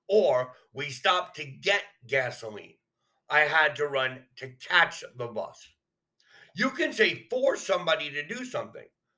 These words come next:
There weren't any chairs for us to sit on, so we sat on the floor.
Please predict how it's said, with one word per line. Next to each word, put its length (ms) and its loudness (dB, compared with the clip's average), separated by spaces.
There 280 6
weren't 380 4
any 220 -2
chairs 560 -4
for 180 -8
us 200 0
to 120 -18
sit 240 0
on, 200 -2
so 180 -6
we 120 -8
sat 240 -2
on 100 -6
the 100 -8
floor. 360 -4